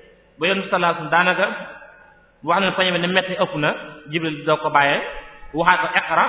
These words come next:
Yonent wax ko la mu wax na ko, "Jàngoo," mu poñewaat ko. Poñe bu métti métti wax nañ sax ba gësam na ko, bàyyiwaat ko, mu ñaari yoon, mu wax defaat ko loolu ba mu ñetti yoon,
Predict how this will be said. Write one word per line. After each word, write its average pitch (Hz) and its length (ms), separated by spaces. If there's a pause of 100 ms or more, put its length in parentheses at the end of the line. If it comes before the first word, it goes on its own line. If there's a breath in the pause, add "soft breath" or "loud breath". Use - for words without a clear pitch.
(140)
Yonent 151 200
wax 180 160
ko 190 80
la 202 60
mu 214 80
wax 190 100
na 175 80
ko, 180 80
"Jàngoo," 180 400
mu 147 80
poñewaat 180 440
ko. - 80 (600)
Poñe 160 160
bu 170 140
métti 196 300
métti 185 180
wax 175 140
nañ 180 160
sax 175 100
ba 175 80
gësam 196 300
na 160 80
ko, 165 320 (680)
bàyyiwaat 170 420
ko, - 60 (400)
mu 135 80
ñaari 196 300
yoon, 147 160 (380)
mu 135 100
wax 175 160
defaat 185 260
ko 185 80
loolu 175 200
ba 180 80
mu 185 120
ñetti 196 240
yoon, 170 180